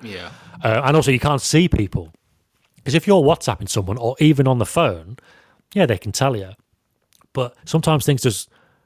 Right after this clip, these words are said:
Speaker 2: just spill out when you're speaking face to face. And it's not the case, you know, I don't really need to explain 'cause this is just how human interactions work in any walk of life. But it's not the case that they go, "Oh shit, I shouldn't have said that." But they're just more, people are just more open.
Speaker 1: We see it with the podcast as well. It's easier to podcast when you're sat opposite
Speaker 2: Oh,
Speaker 1: each
Speaker 2: yeah.
Speaker 1: other. Yeah.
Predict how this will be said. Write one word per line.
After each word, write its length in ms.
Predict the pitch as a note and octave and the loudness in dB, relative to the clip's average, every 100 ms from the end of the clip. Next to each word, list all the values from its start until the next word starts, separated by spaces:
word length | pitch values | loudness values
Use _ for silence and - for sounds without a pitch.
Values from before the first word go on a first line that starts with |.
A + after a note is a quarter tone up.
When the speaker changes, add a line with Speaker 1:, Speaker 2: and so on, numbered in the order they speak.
| _ | _
Speaker 2:
just 140 | - - | -4 -2
spill 220 | - G#2+ | 0 0
out 160 | D3+ | 0
when 120 | B2+ G#2+ | -2 -4
you're 60 | |
speaking 340 | F#2+ A#2 - G2+ | -2 -4 -4 -4
face 220 | G2+ - | -6 -4
to 80 | - | -12
face. 280 | F2 D#2+ | -12 -4
And 80 | B2+ | -2
it's 100 | A2 | 0
not 160 | D#3 C3+ | 0 -2
the 80 | - | -2
case, 260 | A#2+ A2 | -4 -4
you 120 | D#3 | -10
know, 80 | A2 - - | -14 -16 -10
I 60 | - | -4
don't 180 | D3+ G2+ | -4 -4
really 200 | F#2 F2+ | -6 -8
need 120 | - | -10
to 80 | - | -8
explain 260 | - G2+ | -4 -4
'cause 120 | A2+ | -4
this 80 | A#2 | -6
is 60 | G#2 | -4
just 160 | G#2 | -4
how 140 | G2+ F#2+ | -4 -4
human 320 | G#2+ G2 F#2+ | -4 -4 -8
interactions 480 | F#2 G#2+ G2+ G#2 G2 | -8 -8 -8 -8 -4
work 260 | A2 G2+ | -2 -2
in 60 | G#2+ | -4
any 120 | B2+ | -6
walk 280 | G#2+ F#2+ - | -6 -10 -10
of 60 | F#2 | -12
life. 200 | F2 - - C#3 | -12 -18 -20 -2
But 80 | C#3 | 0
it's 100 | E3+ | 0
not 120 | D3+ | -2
the 60 | B2+ | -2
case 220 | B2+ A#2+ | -2 -2
that 60 | B2 | -4
they 100 | G#2+ | -4
go, 120 | A2 | -4
"Oh 120 | G#2 | -2
shit, 200 | - C#3 | -2 -2
I 40 | G2+ | -6
shouldn't 200 | A#2 A2 | -8 -4
have 60 | |
said 200 | B2 A2 | -4 -4
that." 180 | F2 E2+ - - - - | -10 -12 -20 -20 -20 -2
But 140 | C#3+ | 0
they're 100 | B2+ | 0
just 240 | B2 - - | -2 -6 -2
more, 240 | C#3 A#2+ | 0 0
people 280 | - F3 A2+ | -2 -8 -8
are 40 | |
just 160 | G#2 - | -16 -14
more 180 | G2+ B2 | -10 -8
open. 300 | D#3+ G2 F2 _ _ | -10 -14 -20 _ _
Speaker 1:
We 120 | - | -10
see 140 | - A3 | 2 2
it 60 | |
with 140 | A3 G3+ | 2 -4
the 0 | |
podcast 420 | F#3+ G3 G2 - | -4 -2 -8 -6
as 80 | A2 | -2
well. 120 | C#3+ | -2
It's 120 | B2 | 0
easier 240 | G3 E3 B2+ | -2 0 -2
to 100 | A#2 | -2
podcast 480 | F#3 F3+ G2 - A#2+ | -4 -4 -8 -6 -6
when 140 | A2+ | -2
you're 380 | A2 G#2+ G#2+ - | 0 0 -2 -4
sat 160 | - B2 | -4 0
opposite 260 | C#3+ A#2 | 2 2
Speaker 2:
Oh, 40 | F#2 | 0
Speaker 1:
each 180 | G2 G#2 | -6 -8
Speaker 2:
yeah. 20 | |
Speaker 1:
other. 200 | - - - | -8 -14 -8
Yeah. 160 | F#3 | -8